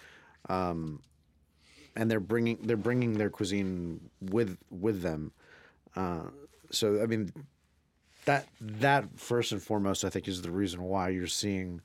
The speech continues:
a lot more churrascarias pop up, uh, because there's just more South Americans in what, you know, what do they call Katy?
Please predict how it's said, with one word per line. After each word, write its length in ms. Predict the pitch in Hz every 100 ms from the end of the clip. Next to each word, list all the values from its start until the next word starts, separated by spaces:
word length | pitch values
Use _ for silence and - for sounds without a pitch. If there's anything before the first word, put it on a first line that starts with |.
| - - - - _
a 100 | 104
lot 420 | 107 98 101 101 80
more 460 | 98 98 95 90 80 -
churrascarias 720 | - 92 82 - 95 90 87 - - _ _ -
pop 220 | 104 98
up, 260 | 98 92 87 _ - - - - -
uh, 220 | - 85
because 340 | 82 107 120 101
there's 180 | 95
just 280 | - 90 -
more 180 | 104 104
South 300 | - 92 -
Americans 640 | 98 92 92 87 87 78
in 420 | - 104 98 90 90 - - - -
what, 200 | 98 90 -
you 100 | 98
know, 160 | 78 73
what 120 | 123 98
do 60 |
they 80 | 101
call 240 | 120 101 95
Katy? 460 | - 117 107 107 107